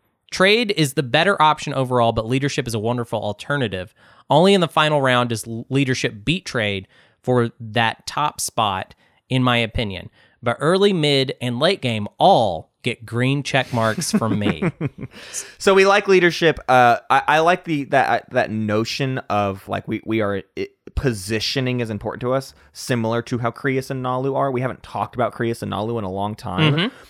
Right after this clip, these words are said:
Speaker 2: but that positioning, all game long, we are ending up in weird positions.
Speaker 1: Yes.
Speaker 2: And then in final rounds, those positions are either gum for our defenses or are positions that we can collapse in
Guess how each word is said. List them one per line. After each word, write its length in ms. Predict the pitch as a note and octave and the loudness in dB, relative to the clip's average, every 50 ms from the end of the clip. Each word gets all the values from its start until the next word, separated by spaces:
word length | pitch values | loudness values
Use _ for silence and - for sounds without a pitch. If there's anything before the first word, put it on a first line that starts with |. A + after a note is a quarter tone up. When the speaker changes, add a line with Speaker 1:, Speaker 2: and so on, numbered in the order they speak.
| _ _ | _ _
Speaker 2:
but 100 | - A#2+ | 0 0
that 160 | - D3+ - | 0 0 0
positioning, 560 | - D3 B2+ C3 G#3 A3 - - E3 C#3+ B2+ A#2 - - - - | -2 -2 0 2 2 2 2 0 0 0 -2 -2 -6 -8 0 4
all 180 | F3 G#3 B3 A3+ | 6 6 6 6
game 240 | G#3+ G#3 G3+ F#3 | 4 4 4 4
long, 400 | F3 F#3+ G3 F3+ D3+ C#3 C3 B2 | 4 6 6 6 6 6 4 2
we 160 | A#2+ C#3+ C#3 C3+ | 2 2 4 4
are 160 | B2+ A#2+ - - | 4 2 2 2
ending 340 | E3 E3+ E3+ E3+ D#3 D3 C#3+ | 2 2 4 2 2 2 2
up 160 | C#3 C#3 C#3 | 0 0 0
in 160 | B2+ A#2+ A2+ | -2 -4 -2
weird 300 | A2+ B2+ B2+ B2+ A2 - | 0 2 2 2 2 0
positions. 580 | - A2+ G2 G#2+ C3+ C3+ - - A#2 F#2+ F#2 G#2+ | -4 -4 0 2 2 2 2 -2 -4 -4 -2 0
Speaker 1:
Yes. 320 | C#3+ B2 - - - - | 0 0 -2 -4 -2 -2
Speaker 2:
And 100 | C#3 D3+ D3+ | 0 0 2
then 80 | C3+ | 2
in 120 | B2+ B2 A#2 | 0 0 0
final 400 | - - E3+ A3+ B3+ A#3+ G3+ E3 | 2 2 2 4 4 4 4 4
rounds, 400 | D3 C3+ B2 A#2+ B2 C3 - - _ - - - | 4 4 4 2 0 -2 -4 -8 _ -20 -10 0
those 220 | - C3+ C#3 C#3+ - | 2 4 4 4 2
positions 560 | - D#3+ C3+ C#3+ C#3+ - - C#3 C3 B2 - - _ _ | 0 -2 0 0 0 -2 -2 -4 -4 -6 -6 -10 _ _
are 200 | B2 B2 A#2+ A2+ - | 4 4 4 2 0
either 320 | C#3+ D3 D3 B2 C3+ B2 | -4 -6 -2 0 0 0
gum 500 | A2 G#2+ G#2 C3 C3+ C#3 D3 E3+ F#3 F#3+ | 0 -2 0 4 4 6 6 4 2 0
for 260 | G3 - E3+ D3+ C3+ - | 0 2 2 2 4 4
our 180 | A#2+ A#2+ A#2+ A#2 | 4 4 4 2
defenses 760 | - A#2 - - - C3+ D3 F3+ - - C4 C4+ C#4 - - _ - - - _ _ | 0 -4 -2 0 0 0 0 0 -2 -4 -4 -4 -4 -6 -10 _ -20 -20 -20 _ _
or 560 | - F3+ F3+ E3+ D#3+ D3+ C#3 C3+ C3 B2+ - _ _ _ _ _ _ _ - | 6 8 8 10 8 8 8 6 4 4 0 _ _ _ _ _ _ _ 4
are 340 | C3 C3+ B2+ A#2+ A#2+ A#2+ A#2+ - _ | 6 8 8 8 6 4 2 0 _
positions 600 | - D#3 C#3+ C3 A#2 C3 F3+ E3+ - F3+ E3 D#3 - | 0 0 0 0 0 0 0 0 0 -2 -4 -2 0
that 180 | D#3 C#3 - | -2 0 0
we 80 | C3+ C#3 | 0 -2
can 240 | C3+ - D3+ B2+ A#2+ | -2 -2 -4 -6 -6
collapse 760 | - - - D#3+ C3+ B2+ B2 C3 C3+ C3+ - - - - - - | -6 -2 0 2 2 4 4 2 2 0 -2 -8 -12 -14 -8 -4
in 340 | D3 D3 C#3 B2+ A#2 A2 | -2 0 0 0 0 -2